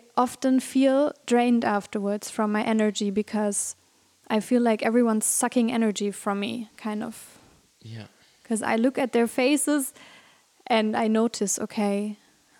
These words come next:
Speaker 1: they're feeling sad, bad, or they don't even know what they're feeling since nineteen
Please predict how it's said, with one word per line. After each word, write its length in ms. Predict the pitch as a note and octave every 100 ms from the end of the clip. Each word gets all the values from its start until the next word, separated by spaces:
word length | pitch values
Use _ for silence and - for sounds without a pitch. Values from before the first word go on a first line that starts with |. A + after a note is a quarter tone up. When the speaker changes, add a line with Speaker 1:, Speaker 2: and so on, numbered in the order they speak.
| _ _
Speaker 1:
they're 140 | - G#3+
feeling 640 | - G#3 G#3 G#3+ A3+ A#3+ _ _ _ _ _ -
sad, 520 | - G#3+ G#3+ A3+ -
bad, 380 | - A#3 A#3 A#3 -
or 140 | G#3+
they 160 | G#3 G#3+
don't 300 | G#3 G#3+ G#3+
even 260 | - G#3 G#3
know 120 | G#3+
what 200 | G#3+ A3+
they're 140 | A#3+ A3+
feeling 420 | - A#3 A3+ A#3
since 460 | - A3+ A3+ - -
nineteen 680 | A3 A3+ - A#3 A3+ A#3